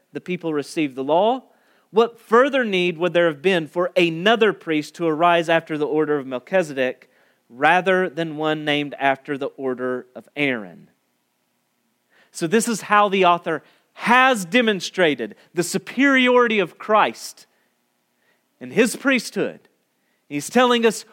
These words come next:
we have such a high priest. You see why this is a reason you wouldn't want to turn back from the best Christ to something that's good, the Aaronic, because, eh, Christ is better.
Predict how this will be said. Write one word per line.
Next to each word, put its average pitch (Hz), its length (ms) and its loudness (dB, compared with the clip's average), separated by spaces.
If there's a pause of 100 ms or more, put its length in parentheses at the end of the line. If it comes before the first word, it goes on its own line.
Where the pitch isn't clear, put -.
we 226 260 2
have 262 640 4
such - 340 0
a 190 80 4
high 190 200 2
priest. 151 520 -8
You 175 100 -10
see 233 200 -4
why 220 160 4
this 226 200 -2
is 208 100 -6
a 214 60 2
reason 202 340 -2 (200)
you 208 140 -4
wouldn't 233 220 0
want 240 160 2
to 196 60 2
turn 247 420 0 (180)
back 233 480 2
from 208 300 0
the 190 240 -2 (280)
best - 800 0 (240)
Christ 208 600 2 (180)
to 208 120 -6
something 262 400 0
that's 214 220 -2
good, 156 680 2
the 170 100 0
Aaronic, 202 640 4 (220)
because, 208 360 0 (420)
eh, 262 160 4 (120)
Christ 233 380 0
is 226 140 0
better. 254 480 2